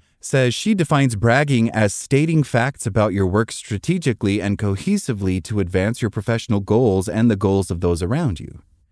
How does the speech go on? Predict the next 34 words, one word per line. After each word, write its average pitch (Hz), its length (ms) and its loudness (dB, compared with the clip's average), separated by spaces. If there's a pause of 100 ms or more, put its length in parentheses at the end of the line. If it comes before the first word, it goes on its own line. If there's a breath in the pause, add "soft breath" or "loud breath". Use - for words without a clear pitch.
(500)
Think 226 180 2
of 240 100 2
your 175 120 6
experience 123 640 2
as 101 260 2
data 113 280 2
points - 460 -2
that 92 140 0
you 110 140 2
can 143 200 2
mention 110 400 0
rather 82 340 0
than 78 220 -2
brags. 73 560 -6 (400)
When 113 160 0
posting 170 420 2
a 131 60 4
win 156 220 4
on 127 160 4
social 127 340 2
media, 113 440 2 (260)
Feynman 165 420 4
says 131 340 0
do 104 160 2
not 98 380 2
write 95 340 0
phrases 90 500 -2
like, 78 300 -2
"I 147 160 -2
hate 131 340 0
to 85 120 -4
brag," 82 680 0 (200)
"self-promotion 143 800 2
alert," 123 480 4